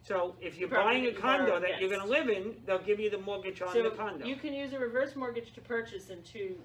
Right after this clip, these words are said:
Speaker 2: two ways. So one is the downsizing way, that, that in that model. Let's say you own a three hundred thousand dollar house, but you wanna move into something smaller, let's say worth a hundred thousand dollars.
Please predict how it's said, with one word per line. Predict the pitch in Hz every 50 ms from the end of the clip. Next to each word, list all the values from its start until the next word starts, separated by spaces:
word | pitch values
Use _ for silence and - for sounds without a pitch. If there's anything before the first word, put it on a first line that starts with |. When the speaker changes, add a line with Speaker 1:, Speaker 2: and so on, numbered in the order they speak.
| - -
Speaker 2:
two | - - 240 214 190
ways. | 165 175 165 151 - - - -
So | - - 170
one | 165 180 214 226 226
is | 220 220
the | - 196
downsizing | 185 - 185 175 170 180 180 175 - 180 151 143 143 - 131 120
way, | 135 123 101 92 - - - - -
that, | 160 135 120 - - - -
that | - 156 139 - -
in | - 160 156
that | 165 175 185 - -
model. | 165 143 139 127 120 120 - - - - - - - - -
Let's | 196 196 - -
say | - 208 196 190
you | 185 180 175 185
own | 185 185 185 180 175 170 - - - -
a | - 170 170 165 160 156
three | 156 - 214 208
hundred | 208 185 165 160 156 -
thousand | 165 143 120 - - -
dollar | 147 135 131 131 131 -
house, | 131 127 139 - - -
but | - 156 151 -
you | 160 160 160 156 156 151 147 - - - - - - - - - - - - 190 185 - 175
wanna | 175 175 170
move | 165 165 180 175 180
into | 175 160 156
something | - - 165 156 - 160 156 151
smaller, | - - 185 180 170 147 135 -
let's | - 147 - -
say | - - 147 147
worth | 139 139 135 - - 151
a | 143
hundred | 175 208 214 175 151 127
thousand | 139 113 95 - 120 117
dollars. | - - - - - - -